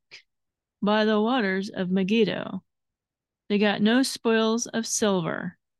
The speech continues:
From heaven the stars fought. From their courses they fought against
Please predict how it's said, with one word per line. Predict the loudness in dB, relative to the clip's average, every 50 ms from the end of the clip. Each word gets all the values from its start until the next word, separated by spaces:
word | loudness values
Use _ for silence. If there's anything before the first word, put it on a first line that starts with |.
| _ _ _ _ _ _ _ _ _ -2
From | 0 0 0 0 -2
heaven | -4 -2 0 0 2 2 2 2 2 2 0 -2 -4 _ -6
the | -4
stars | -4 -4 -4 -2 0 0 2 0 0 0 -2 -4
fought. | -6 -4 -6 -6 -6 -8 -12 _ -8 -8 -8 _ _ _ _ _ _ _ _ _ _ _ _ _
From | -6 -2 0 0 2
their | 2 0 -2 -4
courses | -6 -4 -2 0 0 0 0 0 0 0 0 0 0
they | 0 0 -2
fought | -2 -6 -6 -4 -2 -2 -2 -4 -4 -6
against | -6 -6 -4 -2 -4 -4 -4 -6 -8 -12 -12 -12